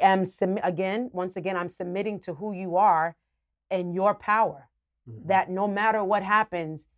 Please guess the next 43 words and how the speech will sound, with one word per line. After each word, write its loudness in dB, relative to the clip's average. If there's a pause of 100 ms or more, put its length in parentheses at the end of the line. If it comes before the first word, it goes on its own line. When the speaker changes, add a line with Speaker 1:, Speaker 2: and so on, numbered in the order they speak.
(200)
Speaker 1:
you're 0
still 4
king. -2 (420)
Nothing 4
can -2
take -2
away 4
your 2
sovereignty. 2 (160)
The -8
Speaker 2:
Right. 0
Speaker 1:
fact 6
that 0
you 4
are 6
king, -4 (360)
you 2
sit 6
high 8
and 4
look 4
low. 10
I 10
love 8
that 6
saying. 4
I 8
always 6
say 4
that 2
Speaker 2:
Mm-hmm. -12 (360)
Speaker 1:
because 6
it's 0
true. 8
He 2
sits 6
high. 6 (340)
He's 2
not 8
where 6
we 4
are. 6
Speaker 2:
Right. -14